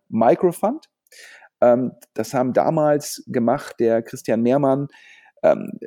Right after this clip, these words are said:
der Philipp Dames und, äh, der David Schröder, der jetzt ja in den Vorstand von Zalando aufgerückt ist. Die drei haben das damals neben ihren, ähm,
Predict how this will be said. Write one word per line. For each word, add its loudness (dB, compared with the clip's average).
der 4
Philipp 0
Dames 2
und, -4
äh, -6
der 0
David 2
Schröder, 4
der 6
jetzt -2
ja 2
in 0
den -2
Vorstand -2
von -6
Zalando 2
aufgerückt 0
ist. -4
Die -6
drei 4
haben -2
das -4
damals -2
neben 0
ihren, -2
ähm, 0